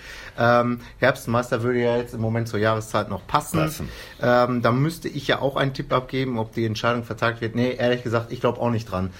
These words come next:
Speaker 1: Ähm, es wird knapp, äh, ich sage mal zwei zu eins für den unangefochtenen Spitzenreiter. Ähm, bin mal gespannt, ob die in zweitausendachtzehn noch mal irgendwo was liegen lassen. Ähm, kommen wir zur nächsten Partie.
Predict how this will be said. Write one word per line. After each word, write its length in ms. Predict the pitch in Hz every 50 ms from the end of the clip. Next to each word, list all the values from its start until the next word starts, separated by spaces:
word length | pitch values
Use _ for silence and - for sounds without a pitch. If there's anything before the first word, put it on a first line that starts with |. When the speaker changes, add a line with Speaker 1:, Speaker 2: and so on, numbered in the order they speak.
| - - - - -
Speaker 1:
Ähm, 480 | 123 120 123 123 127 131 131 131 135 139
es 140 | 139 131 -
wird 100 | 156 156
knapp, 380 | - - 151 156 170 - - -
äh, 280 | 143 135 135 135 139 139
ich 80 | 123
sage 260 | 127 131 127 131 127 127
mal 300 | 123 120 120 120 120 120
zwei 260 | - - 123 123 127
zu 220 | 127 - 131 123
eins 360 | - 117 120 123 123 120 -
für 120 | - 123 117
den 160 | 113 113 113
unangefochtenen 640 | 113 117 120 120 117 104 - 123 113 110 113 104 95
Spitzenreiter. 760 | - - 120 117 - 120 110 104 104 110 107 117 104 101 104 - - - - - - - - - -
Ähm, 640 | - 107 110 110 110 107 107 107 104 104 104 104 101
bin 160 | 101 117 113
mal 140 | 113 110 104
gespannt, 340 | 101 104 - - 113 110 110
ob 120 | 104 95 -
die 80 | 117
in 60 | 107 101
zweitausendachtzehn 680 | - 110 104 - 113 101 101 104 95 - - - - 98
noch 140 | 95 90
mal 100 | 110 104
irgendwo 300 | 95 92 98 104 104 104
was 160 | 113 127 123 151
liegen 240 | 160 165 147 131
lassen. 340 | 113 104 98 - - 101 90 90 - - - - - - - - - -
Ähm, 540 | 156 165 180 180 180 180 190 185 185 180 175
kommen 140 | - 190 196
wir 60 | 196
zur 120 | 196 202 196
nächsten 260 | 202 208 208 214 202
Partie. 580 | 202 190 180 - - 233 240 220 156 120 104